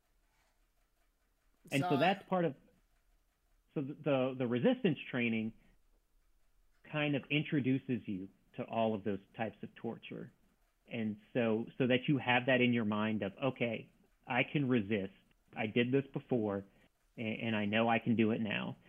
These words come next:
Speaker 1: And it also gives the instructors the ability to say, "Well, this guy should not be in any, any point where they need to resist, because as soon as we picked that person up, they were telling us everything.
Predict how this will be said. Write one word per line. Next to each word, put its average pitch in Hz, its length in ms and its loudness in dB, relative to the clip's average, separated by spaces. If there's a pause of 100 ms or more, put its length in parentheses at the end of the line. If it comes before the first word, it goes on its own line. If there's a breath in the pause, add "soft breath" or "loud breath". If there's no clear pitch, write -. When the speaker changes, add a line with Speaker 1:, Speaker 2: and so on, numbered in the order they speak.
(140 soft breath)
Speaker 1:
And 156 80 4
it 151 80 6
also 185 320 4
gives 120 420 4 (460)
the 117 120 0
instructors 113 760 -2
the 120 80 2
ability 113 500 2
to 107 160 -6
say, 107 380 0 (400 soft breath)
"Well, 113 140 -2
this 175 200 4
guy 120 160 4 (120)
should 117 160 -6
not 110 340 -4
be 113 160 2
in 107 80 0
any, 107 380 0 (720)
any 123 320 0 (200)
point 117 360 0
where 110 200 2
they 110 220 2
need 107 240 0
to 113 80 -4
resist, 104 420 -2
because 104 380 -4 (340 soft breath)
as 113 100 -4 (100)
soon 190 120 8
as 165 140 6
we 160 140 6
picked - 260 2
that 151 220 0
person 143 320 0
up, 143 180 -2
they 127 140 4
were 120 100 2
telling 120 320 0
us 101 140 -4
everything. 110 640 -4